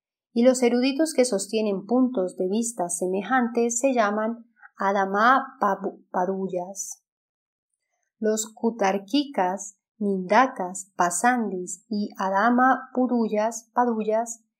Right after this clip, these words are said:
eluden el beneficio del movimiento de Sri Chaitanya Mahaprabhu de alcanzar el amor por Dios. Sri Chaitanya Mahaprabhu se compadeció de ellos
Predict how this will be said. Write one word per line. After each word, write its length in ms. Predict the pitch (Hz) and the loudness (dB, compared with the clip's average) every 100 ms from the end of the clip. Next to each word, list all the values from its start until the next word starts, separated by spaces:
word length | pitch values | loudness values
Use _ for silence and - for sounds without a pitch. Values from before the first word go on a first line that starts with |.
| _ _ - | _ _ 0
eluden 540 | 254 269 262 247 262 254 | 4 6 6 6 4 2
el 240 | 220 202 - | 2 0 0
beneficio 960 | 202 190 185 - 262 262 262 269 269 254 | 0 0 0 0 0 0 -2 0 -2 0
del 240 | 208 196 | 0 0
movimiento 960 | 190 185 185 185 220 262 254 247 247 196 | 0 -2 -4 -4 0 2 2 2 2 2
de 120 | 190 | -2
Sri 280 | - 202 202 | -2 -4 -2
Chaitanya 580 | 208 190 - 180 185 | -2 -2 0 0 0
Mahaprabhu 840 | 180 175 - 262 254 220 202 226 - _ _ - | -4 -6 0 0 2 0 0 -2 -6 _ _ 0
de 80 | 262 | 2
alcanzar 480 | 285 294 277 226 208 | 4 2 2 2 4
el 140 | 196 | 4
amor 400 | 180 208 226 226 | 4 2 2 0
por 180 | 185 175 | -2 -2
Dios. 580 | 185 180 185 185 - _ _ _ _ _ | -2 -4 -6 -12 -18 _ _ _ _ _
Sri 260 | - - 185 | -12 -4 -2
Chaitanya 560 | 185 190 190 185 202 196 | -2 -4 0 0 0 -2
Mahaprabhu 760 | 196 - 262 262 208 196 196 214 | -2 4 4 4 0 0 -2 -2
se 200 | - 277 | -2 2
compadeció 720 | 269 240 196 190 185 - 190 | 2 4 4 4 0 -2 -2
de 260 | 190 190 220 | 0 0 0
ellos 480 | 196 196 202 - | -2 -10 -16 -20